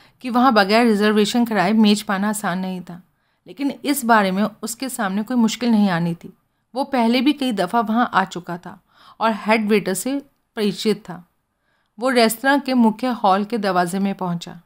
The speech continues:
रिजर्वेशन लिस्ट लिए खड़ा हेड वेटर उसे देखते ही मुस्कुराया। "हाय अजय बाबू, बहुत दिन बाद आए।"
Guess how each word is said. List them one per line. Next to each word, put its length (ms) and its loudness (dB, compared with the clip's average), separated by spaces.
रिजर्वेशन 520 0
लिस्ट 340 0
लिए 160 -2
खड़ा 240 -4
हेड 220 -4
वेटर 220 -4
उसे 180 -4
देखते 340 -4
ही 80 -2
मुस्कुराया। 520 -6
"हाय 320 -2
अजय 240 0
बाबू, 320 2
बहुत 240 -2
दिन 220 0
बाद 200 2
आए।" 260 4